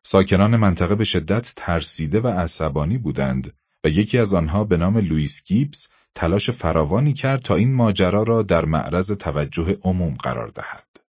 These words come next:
تلاش او برای مطرح کردن این موضوع نگرانی‌های گسترده‌تری ایجاد کرد و این رویداد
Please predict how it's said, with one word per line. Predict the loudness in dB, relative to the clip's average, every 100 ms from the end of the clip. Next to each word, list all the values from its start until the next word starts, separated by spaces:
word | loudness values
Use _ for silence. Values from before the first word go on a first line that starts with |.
| _ _ _ _ _ _ 2
تلاش | 4 4 4 4
او | 6
برای | 6 6
مطرح | 6 4 4 2
کردن | 2 2 2 2 4
این | 2
موضوع | 4 2 2 2 2 2
نگرانی‌های | 2 4 2 2 2 2 0
گسترده‌تری | 2 0 -2 -2 -2 -2 -4 -4 -2 0
ایجاد | 0 0 -2 -2
کرد | -2 2 2 2
و |
این | 2 2 2
رویداد | 2 2 2 2 0